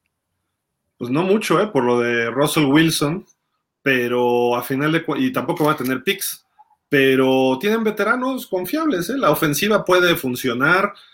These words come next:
y, y obviamente creo que la, la mentalidad en Denver es de ir por todas las canicas, ¿no? Porque, pues, Kansas City juega en su división, y Kansas City lleva, creo que, ocho campeonatos divisionales seguidos, y ya lo vimos que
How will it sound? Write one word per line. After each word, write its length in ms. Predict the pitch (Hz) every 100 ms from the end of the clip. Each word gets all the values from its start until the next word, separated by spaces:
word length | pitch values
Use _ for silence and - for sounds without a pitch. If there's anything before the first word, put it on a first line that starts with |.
| _ _ -
y, 300 | 143 139 147
y 40 |
obviamente 760 | 180 196 160 175 180 175 135
creo 200 | - 135
que 140 | 135 160
la, 400 | 127 113 95 90 -
la 120 | 117
mentalidad 540 | 123 120 123 131 143 151
en 100 | 139
Denver 320 | 143 151 135
es 340 | 135 143 135
de 120 | 127
ir 180 | 123 139
por 180 | 147 127
todas 280 | 139 139 117
las 160 | 101
canicas, 560 | - 131 180 - 123 113
¿no? 180 | 131 160
Porque, 540 | 120 113 - 113 104 - _ _ _ _ - -
pues, 160 | 120
Kansas 340 | - 147 - -
City 240 | 175 143
juega 260 | - 175 170
en 60 |
su 140 | 156 135
división, 520 | 113 107 131 185 156 _ - - _ -
y 100 | 107
Kansas 320 | 143 147 143
City 220 | 147 143
lleva, 340 | 139 151 143
creo 160 | - 139
que, 120 | 135
ocho 420 | 120 143 - 120
campeonatos 500 | - 107 113 123 123
divisionales 560 | 117 107 113 117 127 120
seguidos, 640 | 101 101 143 170 180 170
y 140 | 120 110
ya 100 | 131
lo 100 | 123
vimos 300 | 131 123 -
que 180 | 110